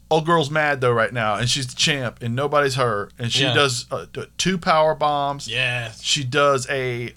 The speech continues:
Speaker 1: a kind of a reverse Snake Eyes, which I thought was awesome.
Speaker 2: Uh-huh.
Speaker 1: She backs up as she's got her held up. Looks like she's gonna do the Undertaker last ride, but says she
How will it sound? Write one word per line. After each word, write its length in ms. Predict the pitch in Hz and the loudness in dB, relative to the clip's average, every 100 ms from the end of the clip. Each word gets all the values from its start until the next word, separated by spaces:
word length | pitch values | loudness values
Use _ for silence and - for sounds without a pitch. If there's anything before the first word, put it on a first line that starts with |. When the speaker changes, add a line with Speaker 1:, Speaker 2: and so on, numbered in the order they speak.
| 120 | -4
Speaker 1:
a 140 | 113 | -4
kind 300 | 117 143 156 | -6 -2 -2
of 80 | 151 | 0
a 60 | |
reverse 460 | 139 135 139 156 165 | 0 0 2 2 2
Snake 400 | - 160 160 151 | 0 0 -2 0
Eyes, 260 | 127 123 123 | 0 0 -2
which 140 | 123 | -4
I 80 | 120 | -4
thought 160 | 127 | -4
was 120 | 113 110 | -6 -2
awesome. 360 | 123 123 143 | 0 0 -2
Speaker 2:
Uh-huh. 100 | 139 | 0
Speaker 1:
She 220 | 160 143 | 2 2
backs 260 | 139 147 - | 2 0 -2
up 140 | 151 | -6
as 100 | 143 | -4
she's 200 | 131 139 123 | -6 -8 0
got 180 | 147 | 2
her 80 | 147 | 2
held 240 | 143 160 151 | 0 -2 -2
up. 140 | 135 | -4
Looks 220 | 143 185 | -6 -4
like 120 | 175 | -4
she's 140 | - 139 | -4 -8
gonna 180 | 147 139 | -8 -8
do 100 | 139 | -6
the 140 | 127 | -4
Undertaker 420 | 143 139 135 127 | -2 -2 -4 -4
last 260 | 127 127 123 | 0 0 0
ride, 220 | 123 120 | -2 -2
but 120 | 110 | -4
says 260 | - 131 127 | -6 -6 -4
she 160 | 127 | -8